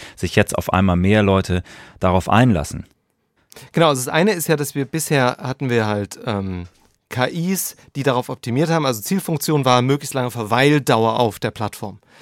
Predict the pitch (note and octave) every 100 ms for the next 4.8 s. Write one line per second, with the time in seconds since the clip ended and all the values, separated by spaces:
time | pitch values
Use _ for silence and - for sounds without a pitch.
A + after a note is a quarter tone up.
0 | - - G2+ A2+ E3 - A#2+ A2+ A2+ E3
1 | E3 A2+ B2+ - - - C#3 C#3 C3 C3+
2 | - B2 A#2 A2 B2 A#2 A2+ A2+ A2+ -
3 | A#2 A#2 A#2+ B2 D#3 D#3+ C#3 C3+ B2 C#3+
4 | A#2+ - B2 G2+ G2 F#2 F2 F2